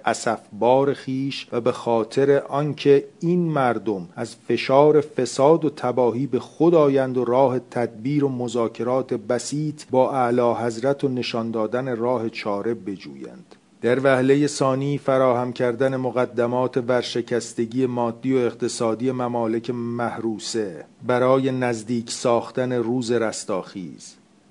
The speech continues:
در وهلهٔ ثالث دست زدن به انقلابی خونین و پردامنه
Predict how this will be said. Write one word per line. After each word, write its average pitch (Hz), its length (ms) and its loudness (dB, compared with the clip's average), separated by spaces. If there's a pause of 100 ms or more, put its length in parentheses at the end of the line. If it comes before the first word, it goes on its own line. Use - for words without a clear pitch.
در 98 160 -8 (120)
وهلهٔ 95 520 -4
ثالث 131 680 0 (380)
دست 98 400 -8
زدن 101 380 -6
به - 220 -10
انقلابی 95 720 -6
خونین 107 760 -8
و 82 80 -14
پردامنه 104 1080 -2